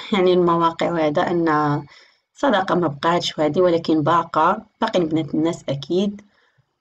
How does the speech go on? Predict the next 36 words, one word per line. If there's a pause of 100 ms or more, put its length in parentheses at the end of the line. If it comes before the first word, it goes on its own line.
(240)
غير
خاص
الإنسان
حتى
هو
يدير
محاولة
ويدير،
وحتى
هو
يكون
داير
مجهود
في
الصداقة
ديالو. (540)
يعني
ماشي
دائمًا
تنتظر
من
الآخرين
وتنتظر
أن
الصديق
ديالك
هو
اللي
يدير
شي
حاجة، (440)
خاصك
حتى
أنت (160)
دير
مبادرة